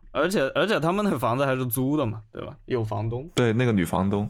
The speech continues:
Speaker 2: 你就，我们就可以想象嘛，假如做一个思维实验，如果福尔摩斯这个空间是变成在顶层，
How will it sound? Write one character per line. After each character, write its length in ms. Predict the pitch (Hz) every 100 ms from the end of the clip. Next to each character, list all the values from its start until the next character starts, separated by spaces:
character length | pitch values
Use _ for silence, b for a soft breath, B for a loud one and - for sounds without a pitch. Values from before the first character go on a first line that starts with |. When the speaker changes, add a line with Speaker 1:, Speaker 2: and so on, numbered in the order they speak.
| -
Speaker 2:
你 80 | 110
就， 120 | 175 175
我 100 | 110
们 80 |
就 60 | 151
可 80 | 202
以 40 |
想 260 | 196 - -
象 160 | 127 120
嘛， 100 | 101
假 220 | - 95
如 80 | 107
做 160 | -
一 40 | 131
个 40 |
思 200 | 123 -
维 80 | 127
实 180 | 123 101
验， 180 | 110 95
如 140 | 113
果 140 | 151
福 180 | 110 -
尔 60 | 120
摩 140 | 113
斯 180 | 110 120
这 80 | 117
个 80 | 101
空 260 | - 110
间 340 | 110 107 104 113
是 220 | - 113
变 180 | 117 107
成 280 | - -
在 180 | - 101
顶 240 | 95 - -
层， 180 | -